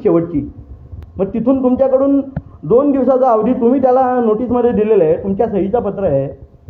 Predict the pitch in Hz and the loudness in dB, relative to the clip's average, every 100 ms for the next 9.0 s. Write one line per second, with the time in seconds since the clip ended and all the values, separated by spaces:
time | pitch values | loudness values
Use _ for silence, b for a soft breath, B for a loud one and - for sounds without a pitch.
0 | - - _ - - _ - 170 208 220 | -20 -20 _ -20 -20 _ -8 -6 -6 -8
1 | 226 262 247 233 254 226 240 262 247 262 | -6 -4 -4 -2 0 0 0 0 0 0
2 | 262 262 196 247 247 254 214 170 202 214 | 0 0 0 0 2 2 2 0 0 0
3 | 202 190 220 262 262 269 214 214 233 269 | -2 0 0 2 2 2 0 2 2 2
4 | 269 269 285 220 180 175 220 240 143 - | 2 2 0 0 0 0 0 -2 -4 -6
5 | - - - - - - - - _ - | -20 -20 -20 -20 -20 -20 -20 -20 _ -20
6 | _ _ - - _ - - 160 190 247 | _ _ -20 -20 _ -20 -12 -6 -2 2
7 | 226 - 185 208 254 262 254 240 294 302 | 2 0 0 0 2 4 2 2 0 2
8 | 202 214 254 220 233 254 185 180 160 | 2 2 0 0 2 2 2 0 -2